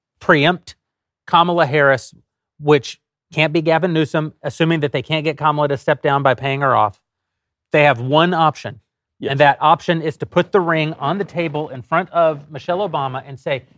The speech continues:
Speaker 1: "You don't have to run for president."
Speaker 2: But there's a
Speaker 1: It will be,
Speaker 2: general.
Speaker 1: it will be unanimous consent at the, at the
Speaker 2: Convention.
Speaker 1: at the convention.
Speaker 2: But there's a general. She's not gonna wanna be in that general.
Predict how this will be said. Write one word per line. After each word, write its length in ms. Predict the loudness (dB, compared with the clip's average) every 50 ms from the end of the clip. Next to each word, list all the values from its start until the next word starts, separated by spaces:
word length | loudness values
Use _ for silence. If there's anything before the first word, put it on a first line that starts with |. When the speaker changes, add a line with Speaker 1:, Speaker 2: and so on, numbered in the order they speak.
| _
Speaker 1:
"You 100 | -2 0
don't 140 | 2 2 2
have 220 | 2 0 0 0 -2
to 80 | -4
run 200 | -2 -2 -4 -4
for 120 | -4 -8 -8
president." 460 | -6 -6 -8 -8 -8 -10 -10 -12 -10 _ -6
Speaker 2:
But 100 | -2 0
there's 180 | 0 2 4
a 40 | 6
Speaker 1:
It 40 | 6
will 120 | 6 8
be, 100 | 6 4
Speaker 2:
general. 160 | 2 2 4 4
Speaker 1:
it 40 | 4
will 80 | 4
be 100 | 4 4 0
unanimous 680 | 0 0 -2 -2 -2 -4 -2 -2 -2 -2 -2 -4 -6
consent 420 | -8 -10 -8 -4 -2 -2 -2 -4 _ -4
at 160 | -4 -4 _ 0
the, 320 | 2 2 2 2 0 -2 _ _ _
at 120 | -4 -2 0
the 60 | 0
Speaker 2:
Convention. 360 | 2 2 2 0 -2 -6 -6
Speaker 1:
at 140 | -4 -4 -4
the 40 | -4
convention. 280 | -6 -6 -4 -4 -4 -4
Speaker 2:
But 100 | -2 0
there's 160 | 0 2 2
a 80 | 0
general. 540 | -4 -4 -6 -8 -6 -6 -6 -6 -8 -10 _ _ _
She's 260 | -14 -12 -10 -6 -6
not 140 | -6 -4 -2
gonna 120 | -2 0 0
wanna 180 | 0 -2 -4
be 100 | -6 -10
in 100 | -12 -12 -12
that 120 | -14 -16
general. 400 | -16 -18 -18 -16 -14 -16 -16